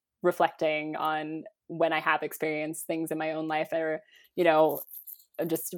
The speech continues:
people in general have experienced things in their own lives, you know, there is this continuing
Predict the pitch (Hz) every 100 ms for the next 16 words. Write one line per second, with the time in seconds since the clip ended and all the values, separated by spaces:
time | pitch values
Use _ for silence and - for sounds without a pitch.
0 | - 175 160 160 160 156 165 160 160 156
1 | - 165 156 160 - 160 160 - 165 160
2 | 156 156 147 147 156 165 - - 165 151
3 | 156 156 123 - - - - - - -
4 | _ - 190 180 160 156 151 151 151 170